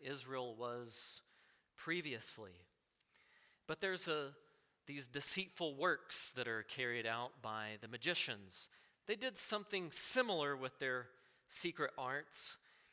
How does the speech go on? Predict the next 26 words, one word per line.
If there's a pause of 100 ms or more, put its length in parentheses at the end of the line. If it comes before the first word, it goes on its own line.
(200)
and (500)
Pharaoh
seeing
this, (600)
I,
being
the
guy
who
witnessed
this,
you
think
the
obvious
thing
would
be, (680)
"You
should
not
bother
Yahweh
or
his
people."